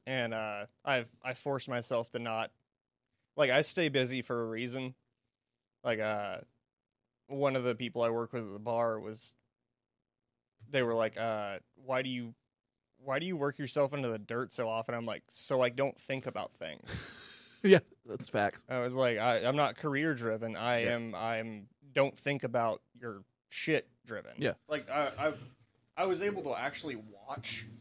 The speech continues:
Speaker 1: a little bit of the, uh, one you did with Garrett.
Speaker 2: Yeah.
Speaker 1: I was like, I know Garrett well enough to know how he is.
Speaker 2: Yeah.
Speaker 1: And, uh, actually, <laughs> we were on the same job site, uh, about a month ago.
Speaker 2: Really?
Speaker 1: So he works for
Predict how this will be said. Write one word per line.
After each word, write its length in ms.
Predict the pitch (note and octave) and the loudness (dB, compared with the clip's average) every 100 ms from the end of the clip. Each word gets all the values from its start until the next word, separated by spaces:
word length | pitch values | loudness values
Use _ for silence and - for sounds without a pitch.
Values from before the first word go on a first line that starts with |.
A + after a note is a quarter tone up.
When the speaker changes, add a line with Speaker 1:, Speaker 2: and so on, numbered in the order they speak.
| _ | _
Speaker 1:
a 80 | E3+ | -6
little 240 | E3 E3+ F3 | -4 -4 -4
bit 260 | F#3 F3+ - | -4 -6 -6
of 320 | D#3+ D#3+ D3+ C#3+ | 0 2 2 0
the, 360 | D#3 D#3 D3+ - - - A#2+ | 0 0 -4 -8 -20 -16 -4
uh, 340 | D#3 B2+ A2 A2 - _ _ - _ | 0 2 0 -6 -14 _ _ -20 _
one 200 | D#3+ D#3 | -8 -6
you 80 | D3+ | -6
did 80 | D3 | -8
with 120 | B2 | -6
Garrett. 420 | C#3+ D#3 D3 - | -4 -2 -4 -6
Speaker 2:
Yeah. 120 | G#3+ - | -8 -6
Speaker 1:
I 60 | C#3 | -4
was 140 | A#2+ | -4
like, 180 | A#2 A2 _ - | -4 -4 _ -8
I 120 | C3+ | -2
know 180 | B2+ A#2+ | -2 0
Garrett 300 | A#2+ A#2+ A2 | 0 0 0
well 180 | A#2+ A#2 | 0 0
enough 240 | A#2 A2 | -2 -4
to 60 | B2 | -4
know 220 | A2+ A2+ | -4 -4
how 300 | B2 A2+ A2+ _ _ _ - | -4 -4 -6 _ _ _ -8
he 160 | C#3+ | -2
is. 360 | C3 C3 C3 - | 0 0 -4 -8
Speaker 2:
Yeah. 180 | - B2 - _ _ _ _ _ _ - | -2 -2 -2 _ _ _ _ _ _ -6
Speaker 1:
And, 120 | C3 | -2
uh, 200 | A2+ G#2+ - - | -2 -4 -8 -4
actually, 300 | D3 D3 D#3 | -2 0 0
<laughs> 60 | C3 | 0
we 100 | E3+ | -2
were 140 | C#3 | 0
on 120 | D#3+ | -2
the 100 | B2+ A#2 _ _ - | -2 -6 _ _ -8
same 340 | - D3+ C3+ | 0 2 0
job 360 | A#2+ A2+ C#3+ C3 | 0 2 2 0
site, 400 | C3+ A#2 A2 - _ _ _ _ | 0 0 0 -6 _ _ _ _
uh, 140 | C3+ A#2+ | -6 -6
about 300 | A2+ A#2+ - _ _ - | -4 -4 -6 _ _ -12
a 60 | C#3 | -6
month 240 | B2 B2 | -6 -6
ago. 400 | B2 A#2+ A2 A2+ _ | -4 -4 -4 -6 _
Speaker 2:
Really? 340 | F3 G3+ C3 G#2+ _ _ _ - | 4 6 6 2 _ _ _ -4
Speaker 1:
So 180 | D3+ B2 | 0 0
he 120 | C3+ | 0
works 280 | C#3+ C3+ - | -2 -4 -4
for 220 | D3 | 0